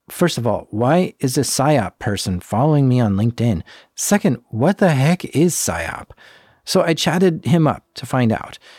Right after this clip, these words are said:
And it turns out he's just a big fan of the show, and that's why he followed me. But I'm still really curious about everything related to psyop. So we started talking about it. Turns out Henry here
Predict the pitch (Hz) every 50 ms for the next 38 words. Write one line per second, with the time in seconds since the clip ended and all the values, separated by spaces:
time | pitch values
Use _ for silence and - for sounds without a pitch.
0 | - - _ - - 165 175 185 - 240 240 214 220 202 165 - - 160 156 156
1 | - 156 - 170 147 147 123 - - 135 117 110 104 104 104 - - 202 202 190
2 | 185 165 139 139 143 127 - 120 95 95 95 - - 175 170 165 170 160 160 170
3 | 165 160 151 - - - - - _ _ - - 160 151 - - - 220 214 208
4 | 202 185 175 - - 156 131 123 113 113 110 - 110 110 - _ - 156 180 180
5 | 185 185 175 - 185 175 170 170 160 - - 139 143 143 147 143 143 131 120 -
6 | 113 - - - 165 156 156 127 - - - - _ _ - - - - - -
7 | 175 175 170 165 - - 156 156 - - 185 180 175 160 - - 208 190 - 123
8 | 104 90 98 95 92 95 - - - - - - - _ _ _ - - 214 240
9 | 233 254 247 208 170 185 214 202 202 185 160 175 180 170 165 156 147